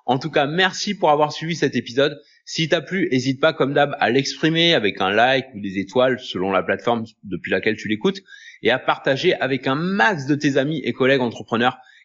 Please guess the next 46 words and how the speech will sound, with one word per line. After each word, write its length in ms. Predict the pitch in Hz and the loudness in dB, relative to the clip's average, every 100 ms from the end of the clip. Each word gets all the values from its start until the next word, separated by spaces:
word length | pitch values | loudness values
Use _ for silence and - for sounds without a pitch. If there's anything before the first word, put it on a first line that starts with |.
| - | -2
qui 80 | 110 | 2
recherchent 380 | 110 - 131 | 2 2 0
de 100 | 110 | -2
l'inspiration 640 | 104 113 - 110 110 127 123 _ _ | -2 -2 0 0 0 -4 -8 _ _
pour 160 | - 107 | 0 2
mieux 220 | 117 139 | 4 4
lancer 400 | 143 120 - 139 | 4 0 -2 -2
et 80 | - | -2
développer 440 | 110 101 98 131 123 | -2 -2 0 0 0
leur 120 | 107 | 0
business 400 | 107 127 139 - | 0 -2 -2 -2
en 100 | 120 | 0
ligne. 220 | 156 139 - - - | 2 0 -2 -12 -4
Je 160 | - | 0
te 140 | 147 202 | 2 2
kiffe. 420 | 196 - 220 - _ - | 2 2 0 0 _ -2
On 80 | 135 | -2
se 100 | - | 0
retrouve 280 | 170 196 170 | 0 2 2
dans 80 | |
le 80 | 143 | 0
prochain 300 | - 170 208 | 0 0 0
épisode. 420 | 190 165 165 175 - _ - | -2 0 0 0 -4 _ -2
En 100 | 117 | 0
attendant, 460 | 120 117 101 - _ _ | 2 0 0 -4 _ _
prends 160 | 156 | -2
soin 160 | 147 185 | 0 -2
de 60 | 165 | 2
toi, 420 | 165 165 - _ _ | 2 0 -4 _ _
gère 320 | 104 104 139 - | -4 0 0 0
tes 100 | 147 | 0
peurs, 380 | 156 139 - - _ - | 2 2 0 -8 _ -2
passe 200 | 151 - | 0 2
à 80 | |
l'action 420 | 131 143 - 147 - - - | 2 0 -2 -4 -4 -10 -4
et 120 | 117 | -2
fais 120 | - | 2
une 140 | 127 127 | 2 2
différence 440 | 127 131 120 127 | 0 0 0 0
dans 120 | 110 | -4
ton 100 | 110 | -4
business 400 | 104 107 117 110 | -4 -2 -2 0
et 20 | |
dans 120 | 101 101 | -2 0
ta 140 | 110 | 0
vie 180 | 110 | -2